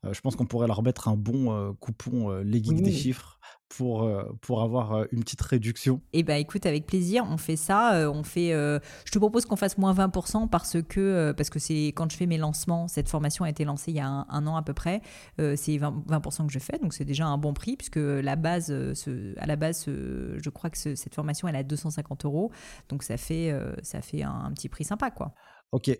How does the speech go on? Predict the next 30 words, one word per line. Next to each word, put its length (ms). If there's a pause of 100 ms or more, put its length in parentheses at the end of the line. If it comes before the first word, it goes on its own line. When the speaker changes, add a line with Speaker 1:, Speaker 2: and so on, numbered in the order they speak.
Speaker 1:
cool. 260
Bah, 200
je 80
mettrai 220
ça 120
dans 120
la, 340
dans 100
la 100
description, 680
euh, 240
du, 240
de, 220
de 100
là 100
où 160
se 100
trouvera, 400
euh, 100
cette 240
vidéo 340
et 60
ce 100
podcast. 540
Donc, 280
les 200
geeks 180
des 80
chiffres, 560 (400)
vingt, 320